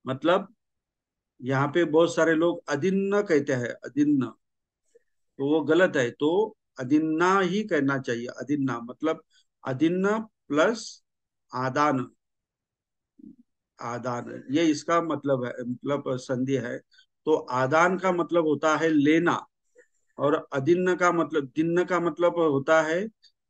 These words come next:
दिया हुआ, और अदिन्न मतलब नहीं दिया हुआ लेना। इससे हम वे रमणी है, इससे हम, मतलब हम, इससे हम दूर जाते हैं, हम ये नहीं करेंगे,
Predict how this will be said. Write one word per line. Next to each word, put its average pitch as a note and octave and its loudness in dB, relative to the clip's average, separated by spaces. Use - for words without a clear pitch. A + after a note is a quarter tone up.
दिया E3+ 4
हुआ, C#3+ 4
और C3+ -2
अदिन्न E3+ 4
मतलब D3 -2
नहीं D#3 4
दिया E3+ 2
हुआ C#3 2
लेना। C#3 4
इससे F3+ 2
हम A3+ 2
वे E3 4
रमणी D#3+ 4
है, C3 -2
इससे C#3+ -4
हम, C#3+ 0
मतलब D#3+ 0
हम, F3+ -4
इससे D3 -2
हम G3+ -4
दूर F#3 0
जाते C#3+ 0
हैं, C3 0
हम C#3+ -2
ये D3 0
नहीं D#3+ -2
करेंगे, A#2+ -6